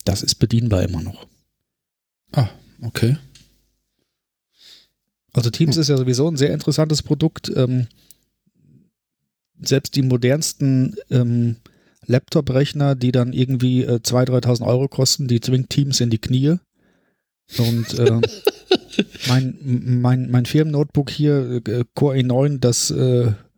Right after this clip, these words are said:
Speaker 1: lüftet sich tot, sobald die erste Team-Session auf ist.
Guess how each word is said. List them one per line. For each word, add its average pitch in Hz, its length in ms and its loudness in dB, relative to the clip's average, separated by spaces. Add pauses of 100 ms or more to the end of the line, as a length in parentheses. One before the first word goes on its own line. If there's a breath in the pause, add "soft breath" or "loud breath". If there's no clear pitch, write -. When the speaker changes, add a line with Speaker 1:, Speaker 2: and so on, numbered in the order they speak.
Speaker 1:
lüftet 139 380 0
sich - 180 2
tot, 147 280 0
sobald 127 280 2
die 139 80 0
erste 127 260 0
Team-Session 151 520 0
auf 151 240 -2
ist. - 260 0